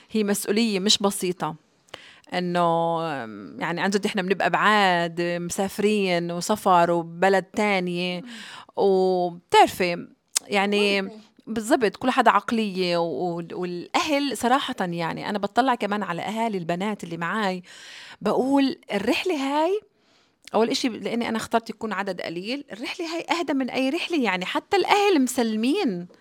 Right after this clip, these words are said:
Speaker 2: صح.
Speaker 1: يعني كتير عندهم ثقة، هذا بدل إنه كمان ال-، البنات ب-، ب-،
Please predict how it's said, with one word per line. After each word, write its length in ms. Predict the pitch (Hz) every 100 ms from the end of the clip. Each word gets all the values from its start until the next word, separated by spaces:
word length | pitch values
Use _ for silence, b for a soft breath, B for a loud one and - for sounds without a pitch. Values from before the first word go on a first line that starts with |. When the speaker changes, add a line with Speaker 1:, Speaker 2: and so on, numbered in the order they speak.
| B
Speaker 2:
صح. 60 | 269 B B B _
Speaker 1:
يعني 280 | 208 202 202
كتير 520 | - - 311 415 381
عندهم 720 | 294 359 381 311 320 302 254 240
ثقة، 380 | 277 - 233
هذا 120 | 254 233
بدل 380 | 214 196 302
إنه 240 | 359 302 240
كمان 320 | 233 233 247
ال-، 120 | 233
البنات 460 | 185 190 208 311 453 220
ب-، 320 | 220 185 190
ب-، 180 | 190